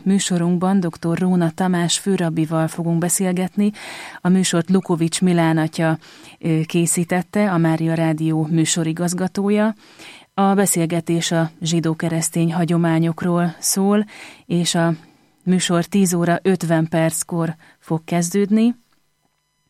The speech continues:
Ezen a héten a tíz parancsolat hado-, hagyományáról, jelentőségéről osztanak meg értékes és érdekes gondolatokat a műsorban.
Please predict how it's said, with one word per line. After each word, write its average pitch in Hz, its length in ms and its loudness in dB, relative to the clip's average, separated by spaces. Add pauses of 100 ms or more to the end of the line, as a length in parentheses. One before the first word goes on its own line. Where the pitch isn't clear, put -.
(120)
Ezen 165 280 0
a 160 40 0
héten 170 480 0 (320)
a 175 160 0
tíz 185 280 0
parancsolat 160 680 0
hado-, 175 220 0
hagyományáról, 160 1040 0 (240)
jelentőségéről 160 1400 0 (280)
osztanak 160 560 -2
meg 156 280 0 (300)
értékes 156 720 -4
és 156 180 -2
érdekes 156 760 -4
gondolatokat 156 1080 -2 (580)
a 160 180 -2 (380)
műsorban. 151 840 -2